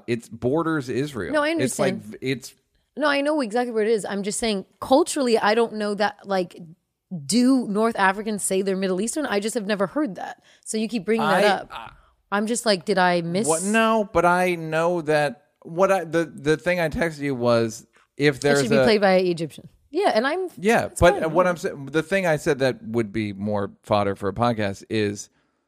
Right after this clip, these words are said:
Speaker 1: let there be a bombing and see how much black people are claiming someone from Egypt.
Speaker 2: But that's when I'm like, you're getting everything so convoluted. This is just a make-believe movie.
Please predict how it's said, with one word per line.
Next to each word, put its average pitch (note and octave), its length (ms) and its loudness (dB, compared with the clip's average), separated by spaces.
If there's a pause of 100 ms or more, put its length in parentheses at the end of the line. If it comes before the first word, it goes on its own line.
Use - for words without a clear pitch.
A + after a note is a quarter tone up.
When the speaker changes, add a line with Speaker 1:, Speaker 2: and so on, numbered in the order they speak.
(600)
Speaker 1:
let B2+ 320 2
there C3+ 140 2
be A#2 180 -4
a G#2+ 60 0
bombing G2+ 720 -2 (340)
and G#2+ 200 -2
see A2+ 340 -4
how G#2 180 -4
much G2 420 -6 (100)
black G#2+ 280 -2
people G#2 180 -4
are F2+ 180 -4
claiming G2 680 -6
someone G2 300 -8
from E2+ 180 -10
Egypt. - 320 -12 (220)
Speaker 2:
But B3+ 240 2
that's C#4 320 -8
when D4+ 160 -6
I'm B3 160 -8
like, G#3 240 -6
you're A3 160 -4
getting A#3 400 -4
everything A3 440 -2
so F#3+ 640 2 (380)
convoluted. G3+ 680 -4 (300)
This B3+ 180 2
is D4 180 -2
just F#3+ 580 -2 (420)
a F3 240 2 (320)
make-believe F3+ 960 0
movie. D#3+ 420 -4